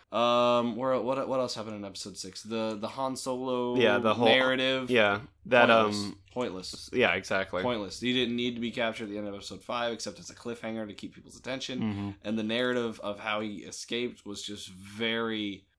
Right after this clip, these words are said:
Speaker 1: uh, Ex Machina-esque, but it wasn't.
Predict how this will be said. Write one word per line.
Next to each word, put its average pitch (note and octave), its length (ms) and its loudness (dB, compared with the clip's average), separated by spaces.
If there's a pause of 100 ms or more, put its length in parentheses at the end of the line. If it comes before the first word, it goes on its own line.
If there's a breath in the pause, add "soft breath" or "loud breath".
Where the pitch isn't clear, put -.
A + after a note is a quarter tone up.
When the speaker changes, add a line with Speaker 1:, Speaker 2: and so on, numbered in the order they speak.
Speaker 1:
uh, F#2 580 -4
Ex - 220 -10
Machina-esque, - 960 -8
but A2+ 140 -2
it G2+ 80 -4
wasn't. B2+ 480 -2